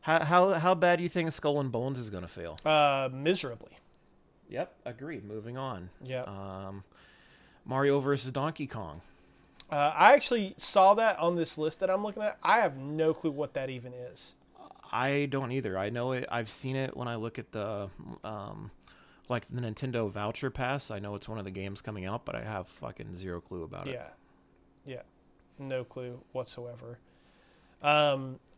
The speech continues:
Speaker 2: honestly, a
Speaker 1: Tell
Speaker 2: lot
Speaker 1: me
Speaker 2: of the
Speaker 1: about
Speaker 2: stuff that, like, I see, I'm not too, like, the stuff that's on this list, I'm not too, uh,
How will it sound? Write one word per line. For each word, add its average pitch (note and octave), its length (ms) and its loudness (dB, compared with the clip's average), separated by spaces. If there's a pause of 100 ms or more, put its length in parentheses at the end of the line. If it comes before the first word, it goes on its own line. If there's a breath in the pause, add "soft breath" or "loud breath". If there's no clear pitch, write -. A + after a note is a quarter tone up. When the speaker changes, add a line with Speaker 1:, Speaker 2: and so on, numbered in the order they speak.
Speaker 2:
honestly, C4 440 8
a G3 100 6
Speaker 1:
Tell - 40 8
Speaker 2:
lot F#3 160 10
Speaker 1:
me G#3 40 6
Speaker 2:
of A3 60 0
the D3+ 60 2
Speaker 1:
about G3 100 2
Speaker 2:
stuff - 380 2
that, E3 280 2
like, D#3 320 0
I D3+ 140 4
see, D3 360 -4
I'm D3 140 2
not D3 240 -2 (380)
too, D#3 580 -4 (380 soft breath)
like, D3+ 180 0
the E3 100 0
stuff F#3 260 2
that's E3+ 180 -4
on E3+ 100 2
this E3 200 -2
list, E3 200 0
I'm D#3 120 -2
not D3+ 260 -4
too, D#3 500 2 (560 soft breath)
uh, C#3 600 0